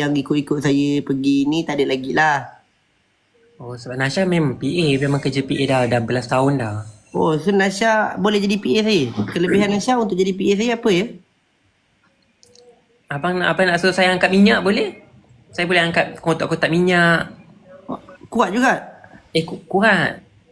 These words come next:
Speaker 2: A-,
Speaker 1: Oh.
Speaker 2: asal, asal demi, demi duit cari makan, boleh.
Speaker 1: Oh, dalam kereta?
Speaker 2: Hah?
Speaker 1: Dalam kereta?
Speaker 2: Apa dalam kereta? Angkat minyak masuk dalam kereta?
Speaker 1: Ah.
Speaker 2: Boleh?
Speaker 1: Boleh?
Speaker 2: Boleh.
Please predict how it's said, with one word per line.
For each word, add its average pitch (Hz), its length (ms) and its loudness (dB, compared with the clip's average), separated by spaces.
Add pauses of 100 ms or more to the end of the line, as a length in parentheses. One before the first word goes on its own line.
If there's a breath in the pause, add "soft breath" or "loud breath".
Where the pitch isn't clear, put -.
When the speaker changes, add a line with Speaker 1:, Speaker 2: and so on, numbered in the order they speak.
(220)
Speaker 2:
A-, 156 160 2
Speaker 1:
Oh. 147 80 0
Speaker 2:
asal, 175 560 2
asal 165 360 0 (120)
demi, 175 320 4
demi 170 320 4
duit 180 320 2
cari 156 160 0
makan, 190 400 2
boleh. 135 320 2 (400)
Speaker 1:
Oh, 143 800 0
dalam 180 240 0
kereta? 214 400 0 (1300)
Speaker 2:
Hah? - 240 -2 (400)
Speaker 1:
Dalam 180 320 0
kereta? 196 400 0 (1040)
Speaker 2:
Apa 151 160 -6
dalam 165 160 -2
kereta? 165 240 -2
Angkat 147 240 -2
minyak 175 240 2
masuk 165 160 2
dalam 165 80 2
kereta? 165 480 0
Speaker 1:
Ah. 139 400 0 (480)
Speaker 2:
Boleh? 240 400 -2 (640)
Speaker 1:
Boleh? 170 400 0 (560)
Speaker 2:
Boleh. 165 400 -6